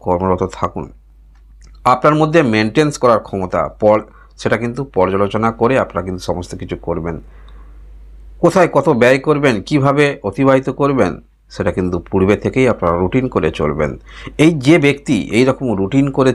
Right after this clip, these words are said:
চলতে পারে, সেটা আর্থিক দিক থেকে হতে পারে, নিজের ব্যবহারের দিক থেকে হতে পারে। তাই সেই সমস্ত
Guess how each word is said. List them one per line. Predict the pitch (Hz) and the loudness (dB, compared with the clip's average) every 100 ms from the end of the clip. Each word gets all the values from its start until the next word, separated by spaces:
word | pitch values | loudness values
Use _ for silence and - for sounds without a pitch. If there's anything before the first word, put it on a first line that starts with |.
| 107 | 0
চলতে | 85 82 90 - | -2 0 -2 0
পারে, | 90 90 - - | 0 0 -4 -6
সেটা | 87 87 80 92 | -2 0 0 -2
আর্থিক | 90 - 87 85 | -6 -4 -6 -6
দিক | 85 | -8
থেকে | 87 85 87 | -8 -4 -4
হতে | 87 87 | -4 0
পারে, | 87 90 82 - - - 113 | 2 0 -2 -10 -18 -8 0
নিজের | 113 117 113 85 | 2 4 2 0
ব্যবহারের | 85 85 98 104 82 | -6 -2 0 0 -2
দিক | 80 - | -10 -10
থেকে | 85 87 | -6 -6
হতে | 90 90 | -6 -4
পারে। | 85 82 - | -2 -2 -2
তাই | 98 95 - | -2 -2 -8
সেই | 87 85 - | -8 -8 -6
সমস্ত | 87 87 - | -6 -8 -10